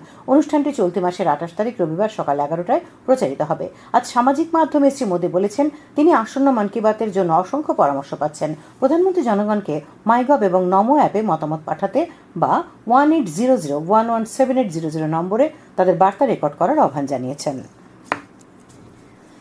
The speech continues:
সিপাহীজলা জেলা পরিষদের সতেরোটি আসনের জন্য মোট একান্ন জন প্রার্থী মনোনয়নপত্র জমা দিয়েছেন।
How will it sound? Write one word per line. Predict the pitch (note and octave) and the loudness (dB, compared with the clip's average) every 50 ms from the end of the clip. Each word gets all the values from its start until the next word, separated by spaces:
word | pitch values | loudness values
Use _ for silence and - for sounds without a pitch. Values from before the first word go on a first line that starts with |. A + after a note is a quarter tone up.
| - - - | -20 -20 -10
সিপাহীজলা | - - D4+ D#4+ - E4+ F#4 G#4 G4+ G#4+ G#4 G4+ | -2 2 2 4 4 6 6 6 6 6 4 4
জেলা | D#4+ E4+ E4 E4+ | 4 4 4 4
পরিষদের | E4+ E4+ E4 - - D#4+ D#4+ D#4+ | 4 4 2 2 2 0 0 0
সতেরোটি | D#4+ - C4 B3+ D4 C#4+ C#4+ D4 | 2 2 2 4 4 2 4 4
আসনের | C#4 B3+ B3+ - C4+ C4 B3+ | 4 4 4 4 2 2 4
জন্য | A3+ B3+ A#3+ | 4 2 2
মোট | A#3 A3 A3+ A#3 A#3 | 2 0 2 4 4
একান্ন | G#3 G#3 - A#3 B3 C#4 D4 | 2 4 2 2 2 2 2
জন | D4+ D#4 | 2 2
প্রার্থী | C#4+ C#4+ B3+ B3 - C4+ | 2 2 2 2 2 0
মনোনয়নপত্র | A#3+ G3+ G3 G3+ G#3 G#3+ A3 G#3+ A3+ A3 - D#4 | 2 2 2 2 0 -2 -2 -2 -4 -4 -2 -4
জমা | C#4 B3 F#3+ D3 D3 D3+ | -2 0 -2 -2 -2 -4
দিয়েছেন। | C#3+ D3+ D3+ D3+ - E3 D3 | -4 -4 -4 -2 -2 -4 -4